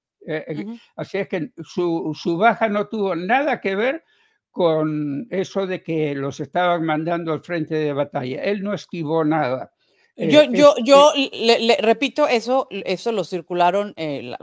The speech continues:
Speaker 2: algunos medios esta semana, y en
Speaker 1: Sí.
Speaker 2: concreto la cadena Fox. La cadena Fox presentó a tres personas que aseguraron que Tim Walz dejó a su, a,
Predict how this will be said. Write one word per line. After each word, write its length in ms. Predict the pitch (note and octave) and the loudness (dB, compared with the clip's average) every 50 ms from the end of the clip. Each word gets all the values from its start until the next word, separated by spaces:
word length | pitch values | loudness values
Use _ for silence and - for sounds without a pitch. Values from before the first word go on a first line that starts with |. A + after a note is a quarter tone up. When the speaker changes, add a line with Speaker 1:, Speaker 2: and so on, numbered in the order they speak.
| - - | -8 -2
Speaker 2:
algunos 420 | D3+ D3 D3+ D3+ E3 F3 F3+ F3+ | 0 0 0 0 -2 -6 -6 -6
medios 460 | F3 F3+ E3+ E3+ E3+ F3 F3+ F3 - _ _ _ _ _ - | -6 -4 -4 -2 -2 -4 -6 -8 -12 _ _ _ _ _ -18
esta 220 | D#3+ - F#3 D#3+ | -14 -10 -10 -8
semana, 360 | F3+ F3 F3 E3 E3+ G3 - - | -6 -4 -2 -2 -2 -4 -6 -4
y 60 | F#3 F3 | -2 -2
en 40 | E3 | -2
Speaker 1:
Sí. 100 | F3 - | -2 -2
Speaker 2:
concreto 340 | - D#3+ D3+ E3+ F#3 G3+ G3 | -4 -8 -8 -8 -4 -2 -2
la 80 | F3+ | -2
cadena 380 | - F#3 E3+ E3+ F3+ G3 F#3+ F3+ | 2 2 2 2 2 2 -2 0
Fox. 400 | - C#4 C4 - - - - - - - _ | 2 4 4 4 2 0 -16 -20 -20 -14 _
La 100 | - F3+ | -2 0
cadena 320 | F3 F#3+ F#3 F#3 G3 G#3+ G#3+ | 2 4 2 2 2 0 -2
Fox 300 | - A#3+ A#3+ A#3 - - | 0 -2 -2 -2 -4 -6
presentó 480 | - G#3 F#3 F3+ F#3 F3 E3 - G3+ | -8 -8 -6 -6 -8 -8 -4 -2 0
a 140 | F#3 E3 - | 0 0 0
tres 240 | - G3 G#3+ G#3 - | -2 -6 -6 -6 -8
personas 640 | - A3 G#3 - A3+ G#3 F#3 F3+ F#3 F#3+ F#3 - _ _ _ _ _ _ | -12 -14 -10 -8 -6 -6 -6 -6 -8 -10 -12 -14 _ _ _ _ _ _
que 140 | - A3 A3 | 4 6 6
aseguraron 1080 | G#3+ G3+ G#3 - A3+ G#3 F#3+ G3 G3+ G#3+ A#3 B3 C4+ B3 G#3 F3 E3+ F#3 A#3 D4 D#4 _ _ _ _ _ _ _ _ _ _ _ _ _ _ _ _ _ _ | 6 6 2 0 -4 -4 -4 -4 -4 0 0 2 2 2 2 2 0 -2 -6 -10 -14 _ _ _ _ _ _ _ _ _ _ _ _ _ _ _ _ _ _
que 480 | - A3 G#3 G3+ G3 F#3 - - _ - | 0 2 4 4 4 2 0 -4 _ -10
Tim 300 | G#3 G3 F#3+ G3 F#3+ F#3+ | -8 -6 -6 -4 -4 0
Walz 440 | G#3+ G#3 G3+ A3+ B3+ B3 - - - | 2 2 2 2 0 -4 -10 -16 -18
dejó 760 | F#3 D#3+ F#3 F3+ E3+ E3+ E3+ E3 - - - F#3 G3 A3+ B3+ | -12 -6 -2 0 2 2 0 -2 -4 -8 -8 -6 -4 -4 -4
a 100 | D4 D#4 | -4 -6
su, 300 | D4 - B3+ A#3 G#3+ F#3+ - | -8 -10 -12 -12 -10 -6 -4
a, 80 | F3 | -4